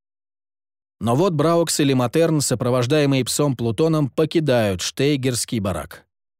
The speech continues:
У каждого в левой руке рудничная карбидная лампа.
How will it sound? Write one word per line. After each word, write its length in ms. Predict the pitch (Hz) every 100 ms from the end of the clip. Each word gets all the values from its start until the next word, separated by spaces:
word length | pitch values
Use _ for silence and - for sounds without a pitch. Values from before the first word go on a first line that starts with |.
| _ _ _
У 120 | 98
каждого 460 | 113 190 165 160 165
в 60 | 127
левой 260 | 156 151
руке 420 | 139 120 165 165 - -
рудничная 720 | 107 131 143 151 - 131 127
карбидная 560 | 139 123 120 117 120 139
лампа. 420 | 147 85 -